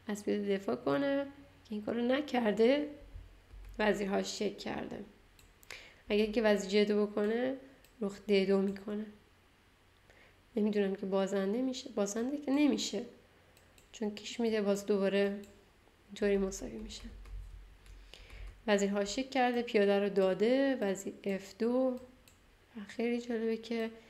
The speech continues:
اینطوری کارونا بازی رو به مساوی می‌کشونه و از اون بازی برن-، بازنده، اه، مساوی اینطوری در بیاری خیلی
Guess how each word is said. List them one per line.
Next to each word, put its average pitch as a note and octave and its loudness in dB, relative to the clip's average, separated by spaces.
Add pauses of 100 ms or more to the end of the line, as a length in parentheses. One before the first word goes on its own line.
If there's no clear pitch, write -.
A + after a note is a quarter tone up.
(320)
اینطوری G3+ 2
کارونا G#3 0
بازی G3+ 0
رو A#3+ 2
به A3 0
مساوی G3+ 2
می‌کشونه A#3+ 0 (640)
و A3 -2
از G3+ 0
اون B3 2
بازی A#3+ 0
برن-، G#3 0
بازنده، G#3+ 2 (640)
اه، F#3+ -2 (1200)
مساوی G#3 2
اینطوری G3+ 6
در G3+ 2
بیاری G3+ 2
خیلی F#3 0